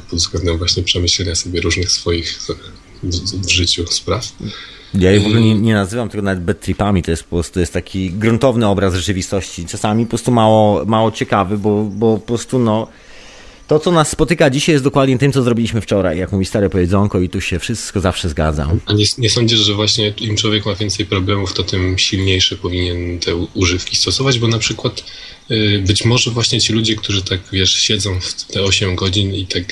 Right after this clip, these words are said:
Speaker 1: i, i piją tylko ten alkohol, to właśnie może oni mają na tyle poukładane w głowie, że, że są w stanie to jakoś znieść, nie wiem.
Speaker 2: A no, man, nie widzę tego dookoła. <laughs> E, nie
Speaker 1: Bo
Speaker 2: wie-,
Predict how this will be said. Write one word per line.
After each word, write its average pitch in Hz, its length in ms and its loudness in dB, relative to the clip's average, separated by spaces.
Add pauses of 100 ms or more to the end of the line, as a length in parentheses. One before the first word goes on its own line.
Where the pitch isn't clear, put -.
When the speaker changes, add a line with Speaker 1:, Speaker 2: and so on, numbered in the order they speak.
(260)
Speaker 1:
i, 92 440 -2
i 95 140 0
piją 104 320 2
tylko 92 260 -2
ten 90 140 0
alkohol, 95 420 -2
to 120 140 -4
właśnie 120 300 0
może 120 300 0
oni 117 300 -2 (380)
mają 107 200 2 (100)
na 101 120 2
tyle 113 220 2
poukładane 98 580 2
w 95 80 2
głowie, 98 340 2
że, 113 320 0
że 104 140 0
są 120 180 0
w 107 60 -2
stanie 117 280 0
to 113 140 -2
jakoś 113 500 0 (100)
znieść, 107 460 0
nie 87 120 -2
wiem. 85 220 -6 (180)
Speaker 2:
A 95 220 0
no, 92 180 4
man, 87 180 4
nie 95 100 6
widzę 92 220 4
tego 82 180 2
dookoła. 82 680 2
<laughs> - 40 -16 (240)
E, 95 220 2
nie 123 120 6
Speaker 1:
Bo 113 80 4
Speaker 2:
wie-, 107 160 4